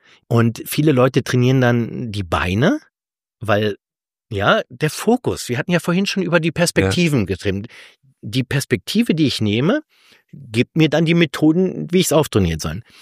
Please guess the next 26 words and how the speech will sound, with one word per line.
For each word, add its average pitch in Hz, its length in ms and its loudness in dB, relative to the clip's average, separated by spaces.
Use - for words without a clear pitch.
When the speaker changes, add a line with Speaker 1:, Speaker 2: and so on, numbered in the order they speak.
Speaker 1:
Aber 123 280 2
was 104 180 -2
die 98 140 -2
nicht 95 220 -4
mehr 85 240 -6
haben, 214 320 0
die 110 80 -6
Beschleunigungsfähigkeit, 135 1500 0
ja, 127 160 2
noch 151 180 0
von, 123 280 0
also 117 200 -2
die 98 160 0
vertikale 131 640 0
Hoch-Runter-Beschleunigung, 120 1200 0
trainiert 139 340 0
man 117 220 2
die 240 260 4
wieder 82 440 0
und 123 200 0
implementiert 143 720 0
man 127 340 0
das 120 260 -2
visuelle 123 380 4
System 220 540 2
wieder, 107 260 4